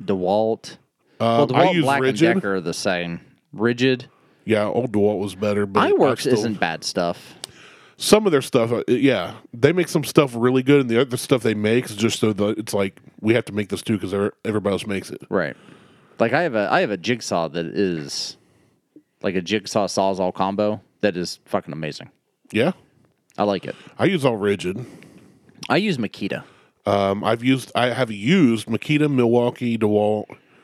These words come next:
Speaker 2: but
Speaker 1: Mm-hmm.
Speaker 2: I own All Rigid just 'cause I got a great deal on a set, and then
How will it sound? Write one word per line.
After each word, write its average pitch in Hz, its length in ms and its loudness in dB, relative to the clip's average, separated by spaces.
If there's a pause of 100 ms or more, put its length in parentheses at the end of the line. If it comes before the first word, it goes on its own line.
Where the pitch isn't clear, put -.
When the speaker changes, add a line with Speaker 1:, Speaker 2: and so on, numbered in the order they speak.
(220)
Speaker 2:
but 104 320 0
Speaker 1:
Mm-hmm. - 60 -4
Speaker 2:
I 113 280 -2
own 101 540 -2 (120)
All 107 200 0
Rigid 98 360 -2
just 95 200 -2
'cause 98 400 0
I 107 80 -4
got 104 100 0
a 98 60 -4
great 101 260 -2
deal 101 180 2
on 98 80 -4
a 92 80 -4
set, 104 320 0
and 95 140 -6
then 92 260 -4